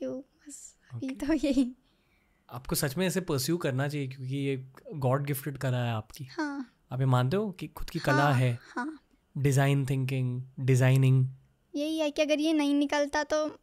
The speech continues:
Speaker 1: जब मैंने वीडियो बनाना शुरू करा, मुझे नहीं पता था कि मेरे अंदर ये आर्ट है कि मैं कुछ भी बना रही हूँ।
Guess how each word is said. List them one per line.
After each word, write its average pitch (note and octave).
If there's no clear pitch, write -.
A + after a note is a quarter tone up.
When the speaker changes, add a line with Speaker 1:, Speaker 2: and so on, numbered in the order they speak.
Speaker 1:
जब C#4
मैंने D4
वीडियो D#4
बनाना D#4
शुरू E4+
करा, D#4+
मुझे E4+
नहीं G4
पता D4+
था C#4
कि C#4
मेरे C#4
अंदर C4+
ये C4
आर्ट B3
है A#3+
कि B3+
मैं B3
कुछ B3+
भी B3+
बना A#3+
रही B3
हूँ। D4